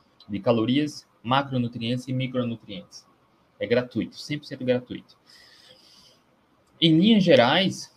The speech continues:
eu recomendo, eu acho que eu falei sobre essa, sobre o Fat Secret ontem aqui, na, na consultoria gratuita.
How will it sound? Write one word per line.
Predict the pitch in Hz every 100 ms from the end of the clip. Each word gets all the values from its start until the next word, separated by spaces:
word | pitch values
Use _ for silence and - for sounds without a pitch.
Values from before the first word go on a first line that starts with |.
| -
eu | 139
recomendo, | 180 180 143 165 156
eu | 131 131 110 170
acho | -
que | 185
eu |
falei | 185 175
sobre | 170 170 156
essa, | 160 156 135 120
sobre | - 135 139 139
o | 135
Fat | 143
Secret | - 156 156 - 143
ontem | 139 160 160 120
aqui, | 104 - 110 190 190 _
na, | 110 113 107 101
na | 107
consultoria | 107 120 - 123 110 110 147
gratuita. | 220 120 110 - 117 123 196